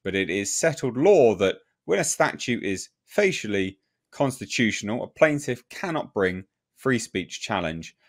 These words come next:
by claiming that the lawmakers who passed it acted with a constitutionally permissible purpose. The Eleventh Circuit has held that many times, and this settled law forecloses Disney's claim."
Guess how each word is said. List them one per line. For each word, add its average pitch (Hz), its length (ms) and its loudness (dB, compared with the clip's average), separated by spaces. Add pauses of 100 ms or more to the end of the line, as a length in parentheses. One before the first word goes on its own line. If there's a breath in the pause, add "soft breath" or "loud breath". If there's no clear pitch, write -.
(220)
by 95 120 0
claiming 90 420 -2
that - 160 -8
the 87 80 -8
lawmakers 87 640 -4
who 85 120 -10
passed 143 520 -2
it 95 180 0
acted 90 460 -4
with 87 120 -6
a 85 120 -4
constitutionally 90 1040 -10
permissible 85 720 -10
purpose. 76 640 0 (560)
The 87 80 0
Eleventh 135 580 8
Circuit 90 680 -2
has 90 160 -12
held 113 520 4 (480)
that 95 280 0
many 82 300 -4
times, 131 680 4
and 87 180 -4
this 82 180 -2
settled 110 440 0
law 87 320 0
forecloses 76 720 -8
Disney's 73 420 -12
claim." 62 400 -6